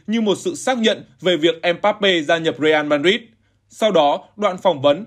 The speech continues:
đã được xóa ngay lập tức. Trước đó, khi được hỏi về vụ chuyển nhượng của Mbappé trên kênh Sky Sports, Tchouaméni vẫn giữ kín. "Thành thật mà nói, lúc này tôi không bận tâm về điều đó. Hãy chờ xem anh ấy sẽ làm gì. Hiện tại,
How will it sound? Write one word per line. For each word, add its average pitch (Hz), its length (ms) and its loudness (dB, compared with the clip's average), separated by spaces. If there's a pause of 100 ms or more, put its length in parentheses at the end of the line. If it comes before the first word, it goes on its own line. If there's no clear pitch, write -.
đã 185 140 -2
được 190 180 -2
xóa 131 240 -4
ngay 165 160 -4
lập 135 140 -2
tức. 220 280 -2 (720)
Trước 240 200 2
đó, 165 300 4 (220)
khi 285 160 2
được 233 120 2
hỏi 180 240 4
về 139 100 -4
vụ 170 220 -6
chuyển 143 220 -2
nhượng 156 260 2
của 127 180 -2 (140)
Mbappé 180 500 -2 (180)
trên 202 180 -4
kênh 185 200 -2
Sky - 280 -2
Sports, 196 400 0 (320)
Tchouaméni 175 680 0
vẫn 170 180 -4
giữ 196 160 -6
kín. 165 300 2 (420)
"Thành 160 160 -10
thật 151 120 0
mà 139 140 -2
nói, 143 320 0 (220)
lúc 240 200 -2
này 185 280 0 (200)
tôi 240 100 2
không 247 260 -2
bận 196 220 0
tâm 202 220 2
về 151 140 -2
điều 139 140 0
đó. 135 340 2 (340)
Hãy 180 220 -2
chờ 185 220 2
xem 170 400 0
anh 170 180 -4
ấy 139 180 0
sẽ 175 180 -2
làm 165 160 -2
gì. 143 300 2 (440)
Hiện 165 180 -2
tại, 160 260 -2